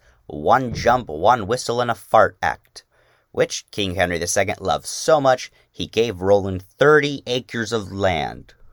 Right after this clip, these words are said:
You can't make this stuff up, folks. And speaking of England,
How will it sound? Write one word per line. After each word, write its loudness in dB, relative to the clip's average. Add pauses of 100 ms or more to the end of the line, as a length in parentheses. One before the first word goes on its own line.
(320)
You -8
can't 4
make 0
this -10
stuff 2
up, -2
folks. -6 (500)
And -4
speaking -8
of -10
England, -8